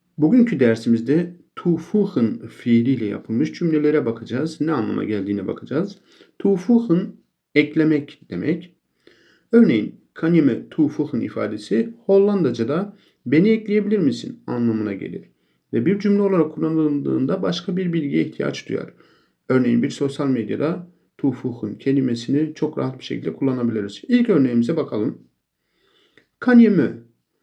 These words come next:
Burada öncelikle özneleri başa alıyoruz cümlede. "Je" sen, "me" ben, "beni" bana, "kan" edebilirliktir.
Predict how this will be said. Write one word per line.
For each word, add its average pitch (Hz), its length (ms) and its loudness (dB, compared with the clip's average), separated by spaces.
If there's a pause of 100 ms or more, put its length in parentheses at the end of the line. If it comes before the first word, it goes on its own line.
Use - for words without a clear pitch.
(160)
Burada 214 240 0
öncelikle 170 580 2
özneleri 143 800 2
başa 127 280 -4
alıyoruz 98 360 -6
cümlede. 113 520 -6 (380)
"Je" 165 540 4
sen, 139 400 -6 (100)
"me" 135 480 0 (120)
ben, 127 540 -4
"beni" 120 540 0
bana, 120 520 -4
"kan" 139 340 -2
edebilirliktir. 127 840 0